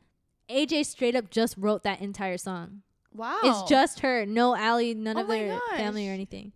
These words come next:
Speaker 2: I did a good job.
Speaker 1: Yeah, you did. And
Speaker 2: <laughs>
Speaker 1: so
Speaker 2: Thanks.
Speaker 1: that one I, is super high on my list.
Speaker 2: Mm-hmm.
Speaker 1: But it's whatever.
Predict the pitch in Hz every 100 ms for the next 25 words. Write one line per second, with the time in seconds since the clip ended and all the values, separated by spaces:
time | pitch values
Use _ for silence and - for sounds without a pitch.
0 | - - 311 247 226 262 277 262 262 302
1 | 226 - - _ 226 254 359 403 466 311
2 | 190 220 226 247 226 220 214 208 - 220
3 | 233 247 - 226 226 220 220 - 196 _
4 | - 208 - _ _ _ _ - - -
5 | 240 233 233 233 220 214 196 190 185 185
6 | 185 175 175 170 190 - - _ _ -
7 | 240 220 185 180 165 - _ - - -
8 | _ _ - - 60 - 60